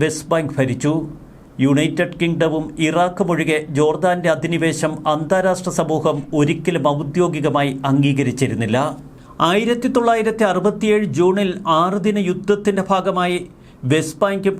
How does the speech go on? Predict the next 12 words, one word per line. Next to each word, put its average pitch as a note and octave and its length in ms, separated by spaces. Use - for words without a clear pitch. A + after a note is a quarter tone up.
കിഴക്കൻ F#3 500
ജെറുസലേമും F3+ 600
ഇസ്രയേൽ E3+ 460
പിടിച്ചെടുത്തു. C#3 540
എന്നാൽ D#3+ 200
കിഴക്കൻ E3+ 440
ജെറുസലേമും F3 680
മുൻ F3 120
ഇസ്രയേലി F#3+ 480
ജോർദാൻ E3 400
ആരുടെയും F#3 400
കൈവശമില്ലാത്ത E3+ 760